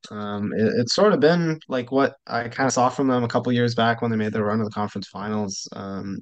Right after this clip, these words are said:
you know, you go and, like you said, like, they shoot so many threes. I think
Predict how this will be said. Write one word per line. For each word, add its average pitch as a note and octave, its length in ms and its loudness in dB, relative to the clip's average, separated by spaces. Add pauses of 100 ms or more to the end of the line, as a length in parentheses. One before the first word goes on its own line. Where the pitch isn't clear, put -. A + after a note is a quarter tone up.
you G#2 120 -12
know, F#2+ 80 -8
you F#2+ 160 -8 (340)
go A2 240 -2
and, G2 300 -4
like G#2 200 -4
you G#2+ 60 0
said, G#2+ 300 2
like, G2 140 0
they G#2 120 -2
shoot B2 320 2
so A2 260 2
many G#2+ 200 2
threes. G2 400 -6
I F#2+ 60 -2
think G2 260 -4